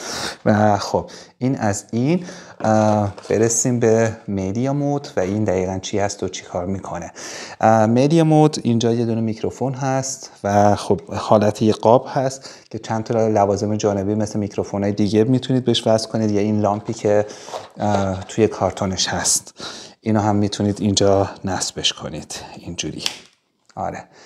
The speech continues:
اینم روشن می‌شه، سه تا درجه داره و بعدیش چشمک زنه. آره یک، دو، سه چشمک زن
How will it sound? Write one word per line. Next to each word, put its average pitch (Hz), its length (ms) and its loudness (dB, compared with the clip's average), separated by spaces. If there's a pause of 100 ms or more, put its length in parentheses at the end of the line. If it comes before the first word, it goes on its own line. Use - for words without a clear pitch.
(240)
اینم 101 440 -2 (120)
روشن 92 400 -6
می‌شه، 135 600 -6 (600)
سه - 360 -4
تا 107 180 -4
درجه 98 420 -4
داره 117 460 0 (540)
و 104 440 0
بعدیش 104 840 -2 (580)
چشمک 90 440 -8
زنه. 78 380 -10 (280)
آره - 220 -10 (840)
یک، - 360 -4
دو، 110 380 -2 (120)
سه 110 760 -4 (1800)
چشمک 87 460 -6
زن - 500 -4